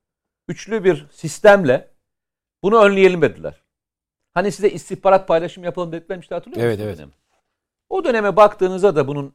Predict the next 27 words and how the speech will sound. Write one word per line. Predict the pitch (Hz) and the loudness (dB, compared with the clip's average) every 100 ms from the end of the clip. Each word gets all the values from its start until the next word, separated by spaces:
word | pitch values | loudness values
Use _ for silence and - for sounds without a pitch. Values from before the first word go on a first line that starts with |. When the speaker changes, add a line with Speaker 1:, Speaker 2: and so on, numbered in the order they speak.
| - | -6
Speaker 1:
gerçekleşmediğini, | 139 135 156 160 - 120 101 92 - | -6 -4 -10 -12 -12 -14 -14 -18 -20
Türkiye'yi | 139 - 156 139 | -20 -8 -6 -2
oyalamak | 127 135 160 - | -2 -2 -4 -10
için | - 135 | -18 -12
bir | 117 | -10
durum | 127 147 | -6 -4
olduğunu | 113 113 143 | -4 -4 -10
anlarsınız. | 120 107 - 78 - _ _ _ _ _ _ _ _ _ _ _ _ _ _ | -8 -8 -8 -14 -20 _ _ _ _ _ _ _ _ _ _ _ _ _ _
Ben | 180 190 185 - _ _ - | 2 2 2 -16 _ _ -6
inanmıyorum. | 160 175 165 120 101 92 - - | 0 2 0 0 -2 -4 -12 -2
Eğer | 151 170 180 160 | 2 6 6 4
biz | 151 123 | -6 -4
bir | 165 | -4
Mart | 165 151 | -2 -2
tezkeresine | - 147 156 147 147 | -4 -10 -10 -10 -10
geçmiş | 127 131 - - | -8 -8 -10 -8
olsaydık | 127 - 143 110 - | -8 -2 -4 -4 -6
da | 87 82 _ _ _ _ _ - _ _ | -8 -8 _ _ _ _ _ -20 _ _
P | 151 | -4
K | 156 170 | -2 -2
K | 165 - | -4 -4
terör | 131 147 151 - | -2 -2 -2 -4
örgütüne | 123 113 110 117 104 98 _ _ _ _ _ | -6 -6 -12 -10 -8 -8 _ _ _ _ _
biraz | 165 175 156 | 4 6 6
daha | 139 127 | 6 4
aşağı | 123 - 147 139 | 4 2 2 2
inerdi. | 135 120 120 | 0 -2 -4